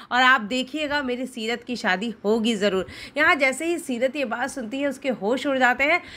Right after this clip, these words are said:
क्योंकि उसे पता है कि संतोष ने एक बार जो ठान लिया वो करके गुजरेगी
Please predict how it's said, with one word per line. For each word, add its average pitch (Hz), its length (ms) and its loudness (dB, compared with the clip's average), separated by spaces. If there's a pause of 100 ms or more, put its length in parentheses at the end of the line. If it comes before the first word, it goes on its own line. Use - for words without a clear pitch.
(180)
क्योंकि 330 240 -2
उसे 370 300 0
पता 349 220 2
है 339 160 2
कि 339 120 -4
संतोष 285 440 -2
ने 285 120 0
एक 233 160 -4
बार 269 160 4
जो 277 120 -4
ठान 233 420 0
लिया 220 340 4
वो 277 280 -4
करके 262 380 0
गुजरेगी 220 520 -2